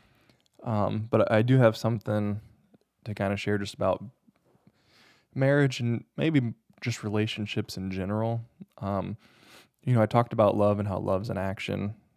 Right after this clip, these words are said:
Um, so obviously that is near and dear to me, and I think that's first and foremost. Um, but another part of that,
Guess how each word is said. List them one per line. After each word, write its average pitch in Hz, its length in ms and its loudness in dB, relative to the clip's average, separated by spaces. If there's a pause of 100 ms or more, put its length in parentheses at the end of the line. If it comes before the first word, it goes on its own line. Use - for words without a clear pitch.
(300)
Um, 95 220 -4
so - 160 -4
obviously 98 400 0
that 95 220 -2
is 92 400 -6 (880)
near 104 300 -4
and 101 100 -4
dear 95 180 -2
to 95 60 -4
me, 92 160 -6
and 95 80 -4
I 90 60 -4
think 92 200 -10
that's 92 220 -6
first - 360 -8
and 95 100 -14
foremost. 104 600 -6 (840)
Um, 110 200 0
but 104 120 2
another 107 300 2
part 104 320 0
of 113 80 2
that, 127 480 0